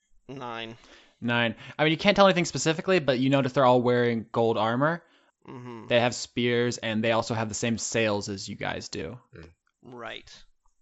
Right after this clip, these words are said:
Speaker 1: Does the armor look reminiscent of, like, Glitter Gold Corporation stuff?
Speaker 2: A hundred percent.
Speaker 1: Okay.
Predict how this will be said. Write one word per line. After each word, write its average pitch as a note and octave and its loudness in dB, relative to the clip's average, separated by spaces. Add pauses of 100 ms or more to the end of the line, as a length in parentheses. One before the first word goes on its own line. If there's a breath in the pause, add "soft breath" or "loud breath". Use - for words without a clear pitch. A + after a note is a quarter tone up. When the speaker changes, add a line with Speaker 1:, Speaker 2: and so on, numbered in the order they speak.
(500)
Speaker 1:
Does C#3+ -4
the D3 -6
armor D3 -2
look C#3+ -10
reminiscent C#3 -10
of, C3+ -14
like, B2+ -10
Glitter C3 -10
Gold D3 -14
Corporation D#3 -10
stuff? - -10 (160)
Speaker 2:
A G2+ -4
hundred C#3 -2
percent. G#2+ -6 (640)
Speaker 1:
Okay. A#2+ -20